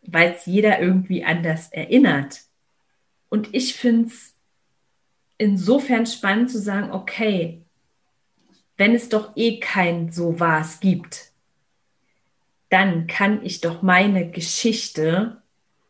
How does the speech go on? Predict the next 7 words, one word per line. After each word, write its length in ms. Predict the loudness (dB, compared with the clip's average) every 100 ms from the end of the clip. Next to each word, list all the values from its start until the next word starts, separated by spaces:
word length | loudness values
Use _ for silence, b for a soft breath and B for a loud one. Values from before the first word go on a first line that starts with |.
| _ -4
mir 600 | 2 6 6 4 0 -8 -10
so 340 | -6 0 0
erzählen, 580 | 0 -4 -4 -2 0 -2
wie 80 | -4
sie 240 | -2 2
mir 180 | 2 0
dient. 600 | 0 4 4 2 -6